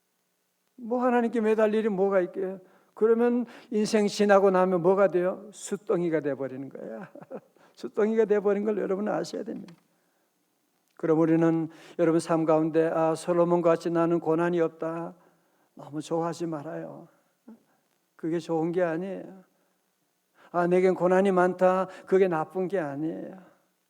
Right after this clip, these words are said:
우리 성도들은 이 놀라운 사실을 기억하고 어떤 어려움이 와도 우리 성도들은 로마서 팔 장 삼십일 절.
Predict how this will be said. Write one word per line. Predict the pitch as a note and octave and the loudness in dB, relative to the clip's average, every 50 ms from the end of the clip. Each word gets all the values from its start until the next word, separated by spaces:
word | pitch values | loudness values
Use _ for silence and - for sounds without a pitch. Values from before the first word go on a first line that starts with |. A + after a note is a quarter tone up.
| _ _ _ _ - | _ _ _ _ -18
우리 | - C3+ - | -16 -14 -12
성도들은 | - - F#3+ D#3+ E3+ D#3+ D3+ D#3 D3+ D#3+ D3+ - - - - - - | -8 -6 -6 -4 -4 -4 -6 -4 -8 -8 -8 -10 -14 -18 -20 -16 -8
이 | - D#3+ C#3+ | -6 -4 -2
놀라운 | C#3 C#3+ D3 D3 C#3+ C#3+ C#3 C#3+ | -2 -2 -2 -2 -2 -2 -2 -4
사실을 | D3 - - D#3 D3+ C#3 - D3 - - | -6 -8 -10 -14 -14 -14 -14 -16 -16 -16
기억하고 | - - - - - - - E3 D3 F3 F3 _ _ _ _ _ _ _ _ _ _ _ _ | -16 -16 -16 -16 -20 -20 -20 -20 -20 -20 -20 _ _ _ _ _ _ _ _ _ _ _ _
어떤 | - D3 C#3+ - - D3+ D3+ D#3 | -14 -14 -10 -6 -6 -4 0 2
어려움이 | E3 F3+ F3+ F#3+ F#3 F#3+ G3 | 4 6 6 6 6 8 8
와도 | F#3+ G3 F#3+ G3 | 8 8 8 8
우리 | G3 G3 G#3 | 6 6 4
성도들은 | G3 F#3+ F#3 F#3 F#3+ F#3+ E3+ F#3+ F#3 F#3+ F#3+ F#3 - - - - | 4 2 0 2 2 4 4 4 2 2 0 -2 -6 -14 -10 -2
로마서 | - F3+ F3 F3 F#3 F#3 F3 F#3 F#3 F3 F3+ | 2 2 4 6 4 4 4 4 0 0 0
팔 | - - F3 E3 E3 | 0 -2 -2 -2 -2
장 | - F3 E3 D#3+ D#3+ | -2 -2 -2 -2 -4
삼십일 | D#3+ - - D#3+ D#3+ D3 - D#3 D#3 - C3+ C#3 _ | -6 -6 -8 -8 -6 -6 -10 -14 -14 -16 -20 -20 _
절. | - - _ | -20 -20 _